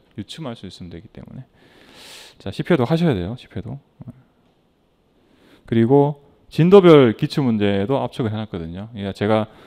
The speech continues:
군무원 커리어에서 아마 이거 끝나고 나서 말할 건데 제가 권해드리는 거는, 어, 제 진도별 문제집 내용을 기본서-, 기본 강의 예를 파트,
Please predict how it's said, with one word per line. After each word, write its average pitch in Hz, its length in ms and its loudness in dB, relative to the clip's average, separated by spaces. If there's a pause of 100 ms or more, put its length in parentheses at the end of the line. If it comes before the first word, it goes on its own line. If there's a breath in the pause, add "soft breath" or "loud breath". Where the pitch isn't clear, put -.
(280 loud breath)
군무원 143 320 0
커리어에서 123 360 0
아마 98 140 -2
이거 101 100 0
끝나고 151 360 -4
나서 92 220 -6
말할 87 240 -10
건데 87 580 -10 (400 soft breath)
제가 117 180 -2
권해드리는 117 580 -2
거는, 90 440 -6 (380 soft breath)
어, 92 460 -6
제 107 120 -6
진도별 147 540 4
문제집 107 1000 -2
내용을 95 680 -4 (340 soft breath)
기본서-, 143 600 2
기본 127 260 -4
강의 139 160 -2
예를 113 120 -2
파트, - 400 -4